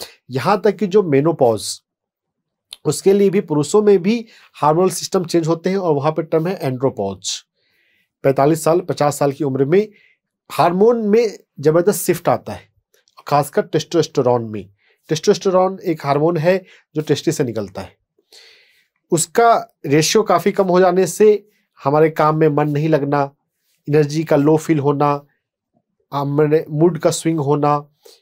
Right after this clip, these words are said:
कभी-कभी डिप्रेशन की स्थिति भी आ सकती है। अगर ज़्यादा महिलाओं में और पुरुष में, दोनों में ही होता है। अगर पुरुषों में अगर टेस्टोस्टेरोन कम हो जाए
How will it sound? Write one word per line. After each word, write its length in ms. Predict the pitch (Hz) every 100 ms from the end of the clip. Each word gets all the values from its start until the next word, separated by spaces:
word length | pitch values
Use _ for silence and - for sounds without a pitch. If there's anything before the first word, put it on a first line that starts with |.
| _
कभी-कभी 580 | 160 165 175 151 190 196 147
डिप्रेशन 600 | 131 151 175 175 220 180
की 160 | 180
स्थिति 280 | 170 156 175
भी 100 | 160
आ 100 | 139
सकती 380 | 117 104 - 101
है। 140 | 90 _ _ _ _ -
अगर 160 | 127 131
ज़्यादा 460 | 127 131 165 156 - _ _ _ _ _ _
महिलाओं 500 | - 131 135 160 185
में 80 | 220
और 60 | 226
पुरुष 280 | 202 -
में, 100 | 233
दोनों 240 | 170 185 180
में 100 | 147
ही 80 | 110
होता 280 | 101 98
है। 140 | 98 - _ _ _ _ _ _ _ _ _ -
अगर 300 | 151 185 180 _ _ _
पुरुषों 300 | 170 196 226 208
में 220 | 220 208
अगर 400 | - _ - 165
टेस्टोस्टेरोन 760 | 165 151 180 165 - 190 202
कम 180 | 196 190
हो 160 | 170 190
जाए 260 | 185 196